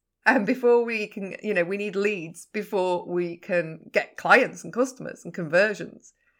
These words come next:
So there is a process. There are steps to take. So traffic, you know, uh, getting people aware of what we do. So we need to map out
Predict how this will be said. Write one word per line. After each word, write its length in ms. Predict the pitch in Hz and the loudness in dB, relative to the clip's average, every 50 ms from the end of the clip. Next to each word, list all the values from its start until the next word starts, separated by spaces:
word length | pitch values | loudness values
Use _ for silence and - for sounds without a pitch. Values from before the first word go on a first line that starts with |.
| _ _ - _ _ _ | _ _ -20 _ _ _
So 260 | - 214 190 190 - - _ | 4 4 4 4 4 -4 _
there 320 | - 202 226 226 226 208 233 | 2 8 8 8 10 8 6
is 160 | 269 269 - | 4 2 0
a 60 | - | -6
process. 480 | - - 254 226 262 285 - 220 - - | -2 2 4 4 4 4 0 -4 -6 2
There 260 | - 190 - 220 220 | 2 4 4 6 8
are 220 | 214 214 262 254 | 8 8 8 6
steps 480 | 262 - - - 214 196 - - - - | 0 -8 -4 0 0 0 0 0 -10 -12
to 100 | - 185 | -12 -4
take. 420 | - 196 190 202 175 156 - - | 0 0 0 0 0 -6 -10 -12
So 140 | - - 170 | -10 -10 -10
traffic, 720 | 160 - - 214 208 202 208 - 165 156 - - _ - | -10 2 6 6 6 6 4 -2 -4 -4 -6 -10 _ -10
you 60 | - | -6
know, 220 | - 165 170 - - - _ | -6 -6 -6 -6 -12 -12 _
uh, 160 | - 196 190 - - 180 - - - 180 180 - _ _ - 170 | -6 -6 -6 -8 -8 -12 -14 -14 -14 -16 -16 -16 _ _ -16 -2
getting 280 | - 180 190 220 214 202 | 0 0 0 0 -4 -8
people 280 | 214 220 214 214 196 | -8 -6 -6 -4 -4
aware 340 | 180 160 175 175 180 190 180 | 0 2 4 4 4 4 0
of 100 | 156 - - | -2 -2 -4
what 160 | 165 - - | -4 -4 -4
we 80 | 165 156 | -10 -8
do. 240 | - 180 170 - - - _ _ _ _ _ _ _ _ _ _ _ _ _ _ _ _ _ _ _ _ _ | -6 -8 -8 -8 -10 -18 _ _ _ _ _ _ _ _ _ _ _ _ _ _ _ _ _ _ _ _ _
So 220 | _ - - 330 285 | _ -2 0 0 2
we 140 | 285 311 | 2 0
need 460 | 277 302 269 262 269 269 269 254 254 - | 0 0 -2 -2 -2 -2 -4 -4 -6 -6
to 100 | - 269 | -6 -2
map 260 | 247 214 208 214 - | 2 2 2 2 2
out 460 | 226 180 175 269 165 170 - - - | 0 2 2 4 2 2 -2 -6 -12